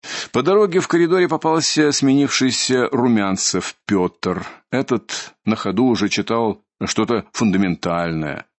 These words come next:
Шутливо пихнул локтём Градова Кирилла и шепнул:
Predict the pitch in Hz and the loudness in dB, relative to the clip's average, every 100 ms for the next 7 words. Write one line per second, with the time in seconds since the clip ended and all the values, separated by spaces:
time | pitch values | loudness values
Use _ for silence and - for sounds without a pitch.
0 | - - 156 160 208 196 180 - 185 175 | -10 -4 -2 2 4 4 2 2 4 4
1 | 147 160 160 120 117 113 107 104 110 98 | 2 2 2 2 2 2 2 2 0 2
2 | 101 131 131 104 92 90 90 | 2 2 0 2 2 2 0